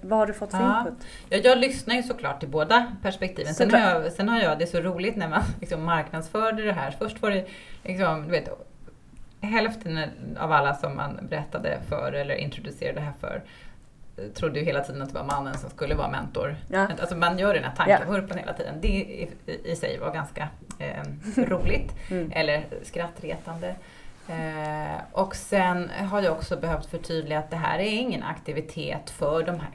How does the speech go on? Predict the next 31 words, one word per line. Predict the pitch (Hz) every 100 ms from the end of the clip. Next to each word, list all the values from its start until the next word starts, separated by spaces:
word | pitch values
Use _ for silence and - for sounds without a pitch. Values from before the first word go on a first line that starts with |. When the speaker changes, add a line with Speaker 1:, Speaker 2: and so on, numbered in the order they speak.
| -
Speaker 2:
kvinnorna | - 226 185 254 359 359 - - - -
primärt. | 175 202
Speaker 1:
Nej. | 170 - - - -
Speaker 2:
Det | 208
är |
klart | 214 285 - 170
att | -
de | 156 233
lär | 294 147 135
sig | - 151
ju | 151
saker | - - - - 143 151
och | 139 -
reflekterar | 151 - 131 139 143 -
också | - - - - - - -
och | 175 170
får | 175
nya | 160 -
insikter. | 147 151 143 - - - - - - - - - - - - - - - -
Och | 165
någonstans | 160 160 170
så | 170
betyder | 165 160 160 156
det | 151
också | 151 143
det | 143
att | 147
de | 151 151
blir | 147
mera | 151 139 143
synliga. | - 170 151 139 139 -